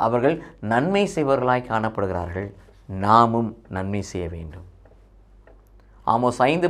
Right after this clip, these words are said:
பதினான்கில் வாசிக்கிறோம், நன்மை, தீமையை தேடாதீர்கள், தீமையை தேடாதீர்கள், நன்மையை நாடுங்கள், நன்மையை தேடுங்கள், நன்மை செய்ய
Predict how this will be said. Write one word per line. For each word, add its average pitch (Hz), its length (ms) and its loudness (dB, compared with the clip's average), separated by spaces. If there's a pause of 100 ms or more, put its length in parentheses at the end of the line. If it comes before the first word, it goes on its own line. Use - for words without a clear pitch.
பதினான்கில் 196 480 4
வாசிக்கிறோம், 151 440 4 (440)
நன்மை, 190 320 4 (680)
தீமையை 214 440 6
தேடாதீர்கள், 180 480 10 (720)
தீமையை 196 440 8
தேடாதீர்கள், 180 500 10 (440)
நன்மையை 190 400 6
நாடுங்கள், 180 380 8 (360)
நன்மையை 190 400 6
தேடுங்கள், 180 360 8 (300)
நன்மை 208 320 6
செய்ய 180 140 8